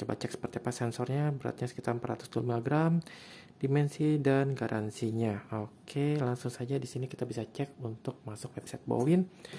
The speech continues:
Bagian dalamnya seperti apa? Ini dia, jadi industri sangat premium. Di sini ada magnetnya.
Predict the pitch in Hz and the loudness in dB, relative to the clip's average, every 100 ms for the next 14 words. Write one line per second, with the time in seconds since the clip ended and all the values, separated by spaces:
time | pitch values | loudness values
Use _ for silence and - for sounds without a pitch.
0 | - - - - 160 170 175 180 - 170 | -12 -12 -16 2 8 10 10 8 6 4
1 | 170 175 185 180 127 135 143 165 - 135 | 4 6 2 2 0 2 2 0 -2 -2
2 | - - 156 156 165 165 151 - 135 135 | -2 -2 2 2 2 2 0 0 2 4
3 | 165 170 - - - - 131 117 120 117 | 6 4 2 -8 -20 -12 -6 -4 -2 -2
4 | - 117 147 160 | -2 -2 -2 -4